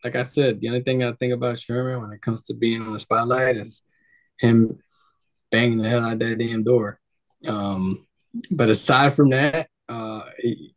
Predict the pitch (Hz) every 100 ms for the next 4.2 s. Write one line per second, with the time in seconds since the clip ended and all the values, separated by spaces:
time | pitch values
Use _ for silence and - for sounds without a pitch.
0 | - 107 110 107 - 123 135 143 139 131
1 | 123 151 117 113 113 120 135 151 143 156
2 | 147 143 135 135 131 123 120 147 123 104
3 | - _ _ _ _ _ 117 107 107 113
4 | 113 110